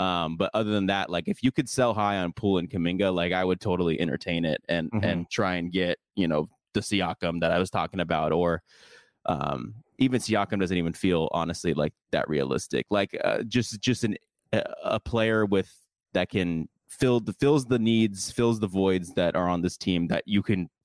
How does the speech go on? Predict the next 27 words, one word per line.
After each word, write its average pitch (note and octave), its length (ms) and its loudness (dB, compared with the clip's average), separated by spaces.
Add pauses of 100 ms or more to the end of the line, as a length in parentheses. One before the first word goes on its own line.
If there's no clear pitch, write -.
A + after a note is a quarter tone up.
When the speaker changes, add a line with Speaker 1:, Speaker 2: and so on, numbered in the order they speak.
(140)
Speaker 1:
for C3 220 4
sure A2+ 300 4
guarantee G2+ 640 2
is - 160 -2
helpful F2 320 -2
in A#1+ 60 -2
the - 60 -2
playoffs. A1 560 -2 (1700)
Speaker 2:
Yeah, C3+ 500 4
it's, C3+ 420 -4
it's - 360 -4 (280)
hard D3+ 540 2
because B2 380 0
it - 140 -2
seems A3 500 2
like, G2 480 0 (100)
well, A#2 200 2
we B2+ 120 0
know D3+ 140 2
for - 120 -12
sure F#2 520 0 (880)
they C3 180 0
tanked, C#3+ 640 -4 (140)
they A3 500 2
and D3 540 -2 (260)
James A2 340 -2
Wiseman F#2 500 -2